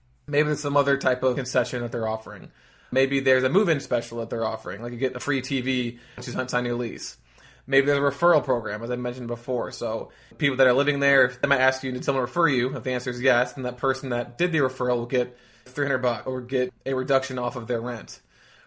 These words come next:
Or there might be a military, law enforcement, or first responder discount. So rent's ten percent off every single month if you're in the military, if you're in law enforcement, if you're a first responder. So that covers that fourth bullet point, the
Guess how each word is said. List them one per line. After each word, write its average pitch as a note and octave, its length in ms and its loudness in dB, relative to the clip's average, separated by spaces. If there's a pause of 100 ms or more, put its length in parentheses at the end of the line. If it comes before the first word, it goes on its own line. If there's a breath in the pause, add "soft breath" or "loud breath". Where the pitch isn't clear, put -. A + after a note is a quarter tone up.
Or E3 120 4
there E3 100 2
might D#3 220 2
be C#3+ 140 2
a C3+ 80 6
military, C3+ 560 4
law B2+ 200 4
enforcement, B2+ 460 0
or A#2+ 60 -4
first B2+ 300 -2
responder A#2+ 560 -2
discount. - 560 -10
So A#2 120 -4
rent's B2 340 -4
ten C3+ 240 -2
percent C#3 260 -2
off B2 300 2
every A#2 160 -4
single B2 220 -6
month D3 320 2
if B2+ 120 -4
you're A#2+ 320 -2 (300 loud breath)
in C3+ 80 -8
the B2+ 80 -4
military, A#2+ 540 0
if A2 80 -8
you're A#2 100 -2
in A#2 60 -6
law A#2 140 -2
enforcement, A#2 500 -8
if - 40 -14
you're A2 120 -6
a - 20 -8
first - 280 -12
responder. E2+ 520 -12 (560)
So - 140 -2
that D#3+ 100 0
covers D3+ 300 4
that C3+ 200 0
fourth E3 320 -2
bullet B2 260 -4
point, B2 320 -6
the A#2+ 240 -4